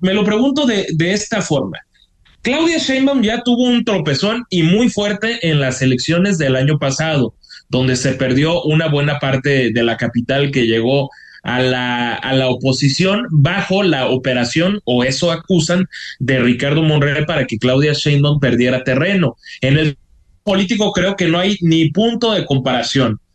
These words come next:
De animal político a animal político,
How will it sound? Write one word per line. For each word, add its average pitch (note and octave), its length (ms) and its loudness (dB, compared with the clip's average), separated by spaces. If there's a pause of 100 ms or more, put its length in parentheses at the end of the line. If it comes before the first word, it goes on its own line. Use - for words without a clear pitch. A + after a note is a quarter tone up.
De C3+ 360 0
animal D3+ 460 2
político F#3+ 420 0
a - 20 2
animal D3+ 360 2
político, G3+ 800 -2